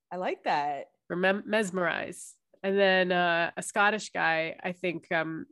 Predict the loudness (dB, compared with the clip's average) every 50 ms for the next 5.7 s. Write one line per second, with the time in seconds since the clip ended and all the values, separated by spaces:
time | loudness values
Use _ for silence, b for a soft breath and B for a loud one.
0 | -14 -10 -4 0 0 0 0 0 -2 -2 0 0 -2 -2 -4 -6 -6 -6 -6 -6
1 | -8 -8 -6 -4 -4 -2 -4 -6 -8 -8 -6 -4 -4 -4 -2 -4 -4 -4 -6 -6
2 | -10 _ _ _ _ _ _ _ _ _ _ _ _ _ _ _ _ _ _ _
3 | _ -4 0 0 2 2 2 0 -2 -4 -2 -2 -2 -2 -2 -2 -4 -2 -2 -2
4 | -2 -4 -4 -2 -4 -4 -4 -2 -2 -2 -2 -2 -2 -2 -2 0 0 0 -2 -2
5 | -6 -8 -10 -12 -16 -16 -14 -14 -14 -12 -12 -14 -16